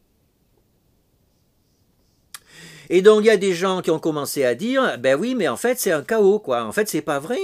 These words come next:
Euh, il n'y a pas d'universel, on n'est pas tous pareils. » Il y a des classes sociales.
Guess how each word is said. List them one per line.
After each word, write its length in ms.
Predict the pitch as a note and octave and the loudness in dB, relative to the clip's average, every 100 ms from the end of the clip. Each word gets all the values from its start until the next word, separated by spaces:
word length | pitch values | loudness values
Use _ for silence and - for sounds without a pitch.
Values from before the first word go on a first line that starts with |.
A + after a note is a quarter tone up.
| D4+ | -4
Euh, 440 | B2+ A2+ A2+ A2+ A2+ | -4 -4 -4 -4 -4
il 20 | |
n'y 80 | C3 | -4
a 60 | |
pas 300 | - B3+ D#4 | -2 -2 -4
d'universel, 840 | A#3+ D3 D3+ C3+ B2 - A#3+ E4+ F#3+ | -4 -6 -6 -4 -6 -4 -4 -4 -4
on 60 | C3 | -6
n'est 140 | C3+ | -4
pas 160 | G#3+ G#3 | -2 -2
tous 180 | E3 | -4
pareils. » 300 | - C3+ A3+ - - | -6 -4 -4 -8 -2
Il 60 | |
y 40 | F#3 | 0
a 40 | |
des 120 | F3 | 2
classes 240 | C#3+ C3+ - | 0 -4 -6
sociales. 500 | A2+ - B2+ G#3 | -12 -10 -8 -8